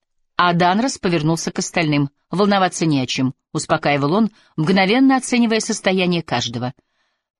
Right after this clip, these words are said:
Флер Марлоу вся побелела, но держалась. Кейси ошеломленно смотрела на сбившихся в дверях людей. Орландо стоял, окаменев, на грани срыва.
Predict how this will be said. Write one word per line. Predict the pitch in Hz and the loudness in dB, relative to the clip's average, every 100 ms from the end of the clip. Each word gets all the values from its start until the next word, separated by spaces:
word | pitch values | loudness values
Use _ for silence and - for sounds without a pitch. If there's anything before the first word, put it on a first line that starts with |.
| _ | _
Флер | - 226 214 214 | -2 0 2 4
Марлоу | 214 208 196 202 196 | 4 2 2 0 -2
вся | - 208 190 185 - _ - | -2 0 0 -2 -6 _ -6
побелела, | 180 180 196 254 190 131 _ _ | -2 0 2 0 0 -4 _ _
но | 196 208 | -2 0
держалась. | 202 156 147 131 135 - - - _ | 0 0 0 0 -4 -8 -14 -20 _
Кейси | - 233 262 - 156 135 _ _ - | -2 0 0 -2 -6 -6 _ _ -4
ошеломленно | 180 202 196 208 233 254 | -2 0 2 2 2 2
смотрела | 240 214 208 214 220 | 0 0 0 0 0
на | 202 190 | 0 -2
сбившихся | 160 170 202 - 220 - | -2 -4 -2 -4 -4 -4
в | 196 | -2
дверях | 170 170 180 202 | 0 0 0 -2
людей. | 196 165 143 139 _ _ _ - | -2 0 0 -2 _ _ _ -2
Орландо | 175 185 180 185 | 0 2 2 0
стоял, | 208 - 220 226 | -2 -2 0 0
окаменев, | 220 - 240 226 180 170 - _ _ _ _ _ - | 0 2 2 2 0 -4 -14 _ _ _ _ _ 0
на | 170 | 0
грани | 160 156 156 | 2 2 0
срыва. | - 151 147 143 | -2 -2 -2 -2